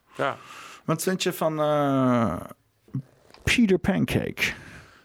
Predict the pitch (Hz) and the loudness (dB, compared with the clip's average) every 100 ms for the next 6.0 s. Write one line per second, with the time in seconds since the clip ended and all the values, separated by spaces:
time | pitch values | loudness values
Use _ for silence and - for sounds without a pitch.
0 | - 87 98 98 95 131 113 127 170 170 | -10 -2 -2 0 -2 -2 -2 -4 -4 -12
1 | - _ _ _ _ - - _ _ _ | -16 _ _ _ _ -20 -20 _ _ _
2 | - 120 113 - 123 123 143 147 127 120 | -8 -8 -8 -4 -4 -2 -4 -4 -4 -4
3 | 113 120 113 120 113 95 120 120 104 131 | -2 -2 0 0 -2 -2 -2 -2 -2 -2
4 | - 90 - - _ - - - - 110 | -4 -14 -16 -20 _ -8 -8 -6 -6 -6
5 | 107 - 107 95 101 95 - 101 95 110 | -6 -6 -6 -2 -4 -4 -6 -4 -4 -6